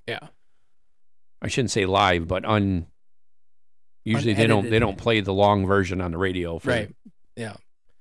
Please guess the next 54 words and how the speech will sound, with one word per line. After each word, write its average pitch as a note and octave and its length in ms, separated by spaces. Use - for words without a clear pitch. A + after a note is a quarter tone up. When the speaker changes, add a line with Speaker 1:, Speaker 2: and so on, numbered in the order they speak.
Speaker 1:
That D3+ 300
and, C#3+ 240
uh, A#2+ 220
what's C#3 260
the, A#2 240
Riders D#3 360
on C#3+ 100
the A#2+ 80
Storm C#3+ 360
always A2+ 280
gets - 200
cut A#2+ 240
up A2 200
at G#2+ 100
the G2+ 80
fucking, G2+ 560
on A#2+ 120
the G2+ 80
radio G#2+ 360
too. A2+ 200
That A#2+ 180
pisses G#2 340
me G2+ 140
off G#2+ 240
'cause A2 160
they A#2+ 80
got B2 160
a G2+ 60
lot A2+ 320
of G#2 100
good. G#2 400
Speaker 2:
Well, F3+ 140
that's G3 160
the G3 80
thing G3 160
Speaker 1:
Like, F#3 60
Speaker 2:
about F3+ 120
the D3 80
Speaker 1:
just A#2 80
Speaker 2:
Doors. D3 380
They're A#2+ 80
just, D3 220
like, B2+ 100
a B2+ 60
lot B2+ 200
of A2 140
rhythm. C#3 480
Speaker 1:
Yep. A#2+ 120
Speaker 2:
Just, - 120
just - 320
let A#2 160
it D#3 140
play. C#3 420
Speaker 1:
Yeah. B2+ 260